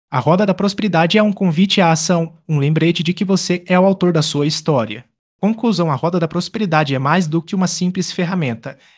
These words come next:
É um caminho iluminado que guia você através das complexidades da vida. Ao girar essa roda, você descobre equilíbrio, clareza e crescimento.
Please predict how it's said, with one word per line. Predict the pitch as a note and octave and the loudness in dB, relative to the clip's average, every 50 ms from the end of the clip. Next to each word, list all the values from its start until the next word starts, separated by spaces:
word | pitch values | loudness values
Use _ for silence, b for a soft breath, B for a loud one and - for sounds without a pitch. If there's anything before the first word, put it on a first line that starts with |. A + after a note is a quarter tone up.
| b | b
É | b G3 | b 0
um | A3 | 0
caminho | A3+ A3 - F3+ E3 E3 F3 F3 F3 F3 | 0 0 0 0 0 0 0 -2 -2 -2
iluminado | F3 F#3 G3 G3 F#3+ F3 D#3+ D#3 D#3 E3 | 0 0 0 2 2 2 2 2 0 -2
que | D#3 - | -4 -6
guia | D#3+ D3 D3 C#3+ | -4 -2 -2 -2
você | C3 D3 D3 - F#3+ | -2 -2 -2 -2 -2
através | F3+ F3+ F#3 E3 C#3 C3 D3+ F3 D#3+ | -2 -2 -2 -2 0 2 0 0 0
das | E3+ E3 - | 0 -4 -4
complexidades | - - F#3+ F3+ F#3 F#3+ F#3+ - - G3+ D#3 D3 D3 C#3 E3 D#3 | -2 -4 -4 -2 -2 -4 -4 -4 -4 -2 0 0 0 0 -2 -2
da | C#3+ D3 | -2 -2
vida. | B2 C3+ C#3 C3 A#2 G#2+ G#2+ B2 - _ _ _ _ _ _ | -2 -2 -4 -4 -4 -6 -10 -14 -16 _ _ _ _ _ _
Ao | - D3 C#3 | -2 0 2
girar | C3 C#3+ F3 F3 F3 F3 | 4 4 4 4 4 4
essa | E3+ - - | 2 0 0
roda, | F3+ - D3 C3+ B2 A#2+ A#2 B2 - _ _ | -2 0 0 0 0 0 -2 -6 -10 _ _
você | C#3+ C#3+ - - | -6 -4 -2 -2
descobre | D3+ D3 D#3 - - - F#3+ F#3+ G#3+ | -2 -2 -2 -2 0 0 0 2 0
equilíbrio, | G3+ - G3 E3 E3 E3+ D#3 C#3+ C#3+ C#3+ - _ - | -2 0 0 2 2 2 0 -2 -4 -6 -8 _ -2
clareza | - F3 F3 E3+ D#3+ D#3+ E3 D3+ E3 D#3 D#3 | 0 2 2 4 4 2 2 2 0 0 -2
e | - F#3+ | -4 -6
crescimento. | - - G#3+ G3 - G#3+ G#3 F3 B2+ A2+ A2+ - - - | -2 -2 -2 0 0 0 0 0 0 -4 -6 -12 -16 -20